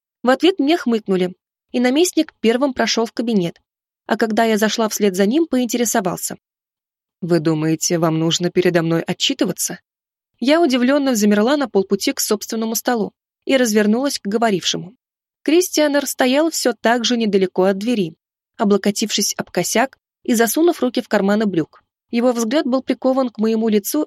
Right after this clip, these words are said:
и сейчас изучал каждую эмоцию на нём. "А вы хотели бы этого?" в свою очередь спросила я. "Естественно, любые отношения требуют надёжного обоснования", уверенно кивнул он.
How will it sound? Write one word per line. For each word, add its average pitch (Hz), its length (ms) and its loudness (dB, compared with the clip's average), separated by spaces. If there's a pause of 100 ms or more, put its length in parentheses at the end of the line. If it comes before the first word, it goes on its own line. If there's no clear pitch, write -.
(100)
и 240 80 -2
сейчас 240 500 -2
изучал 233 460 0
каждую 247 560 0
эмоцию 226 480 -2
на 175 120 -2
нём. 160 200 -8 (680)
"А 196 340 2
вы 180 260 -2
хотели 320 440 0
бы 208 160 2
этого?" 170 420 -4 (400)
в - 60 -12
свою 196 340 2
очередь 262 420 -2
спросила 208 400 0
я. 165 200 -4 (680)
"Естественно, 180 800 0 (340)
любые 170 520 2
отношения 180 800 -2
требуют 170 500 0
надёжного 165 580 0
обоснования", 190 720 -2 (460)
уверенно 311 460 2
кивнул 208 320 0
он. 160 240 -8